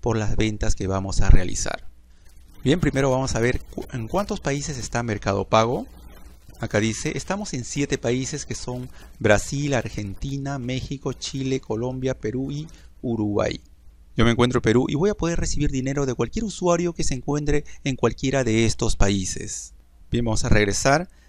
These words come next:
Y es bueno saber que Mercado Pago y Mercado Libre son la misma empresa. Aquí está mi cuenta de Mercado Libre. Eso significa que mi,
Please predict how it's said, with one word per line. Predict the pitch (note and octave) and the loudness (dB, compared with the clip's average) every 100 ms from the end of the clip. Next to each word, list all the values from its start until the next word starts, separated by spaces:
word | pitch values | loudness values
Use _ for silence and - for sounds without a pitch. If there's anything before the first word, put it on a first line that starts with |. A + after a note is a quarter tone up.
| _ _ - - - | _ _ -20 -20 -6
Y | G#3 | 2
es | G3+ | 2
bueno | F#3+ | 2
saber | E3+ D3+ D3+ | 2 2 2
que | D#3 | -2
Mercado | C#3 B2+ A#2+ A#2 - | -4 -4 -4 -4 -2
Pago | D#3 D3+ D3 | -2 -2 -2
y | D3+ | -4
Mercado | B2+ - A2+ | -6 -2 -2
Libre | C3 C#3+ C#3+ - - | 0 0 -2 -4 -18
son | - - D#3 D#3+ | -8 0 0 0
la | C#3+ B2+ | -4 -4
misma | C3+ C3+ - C3 - | -4 -2 -2 -2 -4
empresa. | A#2 G2+ - G2+ - - | -4 -4 0 2 2 0
Aquí | - | -6
está | F#2+ A2 | -4 -2
mi | G2+ | -2
cuenta | G#2+ G#2 G2+ | -4 -2 -2
de | G2 F#2 | -2 -4
Mercado | F#2+ - F#2 G2 | -6 0 4 4
Libre. | A#2 A#2+ C#3+ - - - | 4 4 2 0 -14 -2
Eso | C#3+ E3+ | 0 4
significa | - A#2+ C3+ C3+ | 4 4 2 0
que | C#3+ C#3 | -2 -2
mi, | B2+ A#2 G#2 | -2 -4 -6